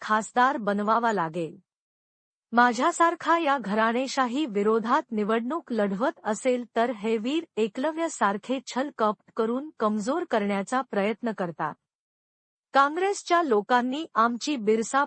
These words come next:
फायटर्स संघटनेत फूट पाडण्याचा प्रयत्न केला, कारण यांना भीती वाटते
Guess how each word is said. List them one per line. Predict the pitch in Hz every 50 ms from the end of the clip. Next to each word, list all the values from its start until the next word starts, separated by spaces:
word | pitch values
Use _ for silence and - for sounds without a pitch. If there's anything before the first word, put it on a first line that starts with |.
| - -
फायटर्स | - 214 202 208 202 269 277 294 269 - -
संघटनेत | 226 214 214 208 233 240 - 254 247 294 277 - _ _
फूट | 269 311 339 - _
पाडण्याचा | - 226 214 202 196 214 220 220 - - 254 269
प्रयत्न | 254 _ 208 196 190 226 254 - 269 269 277 -
केला, | 240 214 208 220 220 220 214 - _ _ _
कारण | 233 220 226 233 262 269
यांना | 269 254 233 226 226 240 262
भीती | 262 196 185 196 180 - 262 294
वाटते | 277 208 190 180 175 - _ 220 202